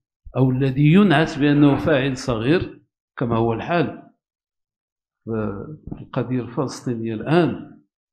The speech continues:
بالنسبة لحماس بالضبط، آه،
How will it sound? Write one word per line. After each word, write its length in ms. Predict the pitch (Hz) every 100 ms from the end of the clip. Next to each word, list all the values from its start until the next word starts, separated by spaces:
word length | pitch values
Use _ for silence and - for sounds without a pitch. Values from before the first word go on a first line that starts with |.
| _ _ _ 107
بالنسبة 560 | 131 180 160 - 127
لحماس 540 | 104 - 127 180 165 107
بالضبط، 520 | 147 165 165 117 - - - _ _ _ _ _ _ _ _ _ _ -
آه، 1000 | 120 120 117 113 113 110 110 107 107 -